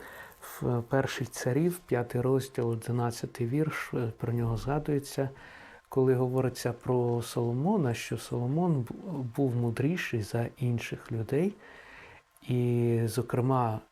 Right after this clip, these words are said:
за, е, перераховується декілька там мудрих людей, і в їхньому числі ось цей, е, чоловік Еман.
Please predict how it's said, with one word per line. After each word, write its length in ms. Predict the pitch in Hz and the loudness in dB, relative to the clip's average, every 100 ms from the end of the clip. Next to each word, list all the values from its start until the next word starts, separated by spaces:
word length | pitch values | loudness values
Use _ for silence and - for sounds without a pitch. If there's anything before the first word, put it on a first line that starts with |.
| - | -10
за, 340 | 117 120 113 - _ - | -2 -2 -2 -6 _ -6
е, 240 | 123 110 113 _ | -4 -2 -6 _
перераховується 1160 | 123 117 127 - 135 117 113 104 - 113 110 - | 0 2 0 2 2 2 -2 -4 -6 -6 -6 -6
декілька 800 | 131 117 113 113 110 - 107 107 - | -4 -4 -2 -6 -6 -4 -4 -6 -6
там 260 | 113 107 101 - - - - | -8 -8 -10 -18 -20 -20 0
мудрих 500 | 135 135 113 104 - | 4 4 4 -2 0
людей, 420 | 120 120 175 175 - | 0 2 2 0 -2
і 140 | 123 | -2
в 80 | 113 | -2
їхньому 880 | 110 151 131 - 113 - 117 110 113 | 0 0 0 -4 -10 -4 -2 -2 -4
числі 640 | - 113 - - 147 208 - | -6 -6 -6 -2 0 0 -2
ось 220 | 117 104 - | -4 -4 -6
цей, 380 | - 143 160 - - - - - - - - - 117 | 2 2 2 -4 -16 -20 -20 -20 -20 -20 -20 -8 -4
е, 160 | 113 | -4
чоловік 600 | - 127 117 117 143 139 - | -4 -2 0 2 2 0 -2
Еман. 440 | 131 123 131 113 | 0 2 2 0